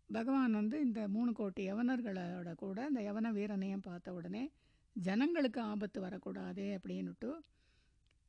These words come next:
அவசர அவசரமா அந்த விஸ்வகர்மாவனால, பயோதி மத்தியனா,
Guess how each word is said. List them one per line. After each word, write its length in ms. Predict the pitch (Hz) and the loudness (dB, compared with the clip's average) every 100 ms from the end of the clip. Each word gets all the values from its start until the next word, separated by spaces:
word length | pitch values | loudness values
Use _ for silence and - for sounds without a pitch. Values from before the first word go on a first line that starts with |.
| - | -8
அவசர 380 | 196 254 269 247 | -2 0 0 0
அவசரமா 480 | 220 214 208 233 | 0 0 2 4
அந்த 180 | 269 208 | 4 4
விஸ்வகர்மாவனால, 1200 | 185 - 302 269 214 196 190 180 175 165 160 214 - _ _ _ _ _ _ - _ _ _ | 0 -2 -4 -2 0 0 0 -2 -2 -4 -4 -6 -8 _ _ _ _ _ _ -20 _ _ _
பயோதி 460 | - 220 240 262 240 | -8 0 2 4 4
மத்தியனா, 540 | 208 185 220 220 202 | 2 0 -4 -2 -2